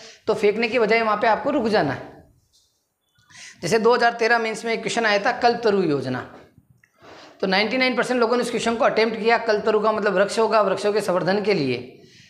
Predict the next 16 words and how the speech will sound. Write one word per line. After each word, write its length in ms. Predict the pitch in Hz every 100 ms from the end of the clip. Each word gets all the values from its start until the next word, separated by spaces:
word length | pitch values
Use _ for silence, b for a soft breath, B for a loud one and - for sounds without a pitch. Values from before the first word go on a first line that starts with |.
| B -
ठीक 200 | 226 220
है। 300 | 151 117 - 170
लेकिन 240 | 190 233
यहाँ 160 | 208 208
से 140 | 269
एग्जामिनर 460 | 220 190 233 247 254
ने 100 | 262
इन 180 | 247 254
कॉपियों 300 | 254 233 254
पे 60 |
बैड 220 | 254 226
impact 340 | 233 226 240 240
डाला 280 | 202 208 202
कहीं 200 | 175 156
ना 120 | 139
कहीं। 200 | 131